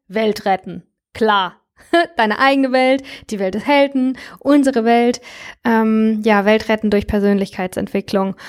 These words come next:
Und was ich, ähm, an Julians Business auch super interessant finde und, ähm, ja, ist, dass es eben kein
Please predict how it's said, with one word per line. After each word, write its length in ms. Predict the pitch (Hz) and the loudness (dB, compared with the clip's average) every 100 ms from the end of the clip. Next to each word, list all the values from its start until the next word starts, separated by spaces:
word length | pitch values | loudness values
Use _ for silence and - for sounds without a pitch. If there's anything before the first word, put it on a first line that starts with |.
| - - | -20 -4
Und 120 | 208 | 0
was 220 | 208 208 202 | 2 0 0
ich, 300 | 196 - - | -2 -4 -2
ähm, 480 | 196 196 196 196 - | -2 0 -2 -4 -2
an 180 | 208 202 | 2 4
Julians 500 | 240 277 247 202 - | 6 4 4 0 -2
Business 640 | 226 220 202 226 220 - - | -2 0 0 0 -4 -12 -4
auch 300 | 202 202 214 - | 2 2 2 -6
super 320 | 214 220 220 | -6 0 0
interessant 500 | 208 - 202 208 214 | 0 -4 -4 -2 -2
finde 460 | - 185 185 202 240 - - - _ | -2 -2 2 2 0 -6 -20 -20 _
und, 540 | 220 190 196 196 - - | -2 0 -2 -4 -6 -4
ähm, 480 | 196 190 190 190 - _ _ _ _ _ - | -4 -4 -6 -8 -12 _ _ _ _ _ -2
ja, 280 | 202 190 - | 0 0 -4
ist, 220 | 196 - | -8 -4
dass 100 | 196 | -2
es 140 | 208 208 | -4 -4
eben 480 | 220 220 220 220 214 - - - - - _ _ _ _ _ _ _ _ _ _ 262 | 0 2 2 0 -2 -10 -20 -20 -20 -20 _ _ _ _ _ _ _ _ _ _ -8
kein 600 | - 240 233 240 247 | 0 2 4 4 4